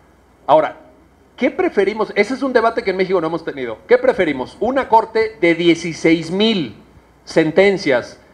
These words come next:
hechas deprisa, mal terminadas, con poca argumentación, mal fundamentadas? ¿O queremos una Suprema Corte con noventa sentencias que sean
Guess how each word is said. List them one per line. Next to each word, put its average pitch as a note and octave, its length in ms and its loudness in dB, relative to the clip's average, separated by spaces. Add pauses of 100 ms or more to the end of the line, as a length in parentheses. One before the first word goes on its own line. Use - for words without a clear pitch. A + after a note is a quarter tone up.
(460)
hechas F#3 380 0
deprisa, D#3+ 920 2
mal F3 340 2
terminadas, D#3+ 1040 2
con D3 300 0
poca F#3+ 240 2
argumentación, E3 920 0
mal F#3 180 0
fundamentadas? F#3+ 880 -2 (380)
¿O D3+ 100 0
queremos G3+ 400 4 (480)
una F#3 220 0
Suprema F#3 420 0
Corte F#3+ 300 0
con E3+ 200 0
noventa G3 420 0
sentencias G3 580 0
que D3+ 180 -8
sean G3+ 400 -2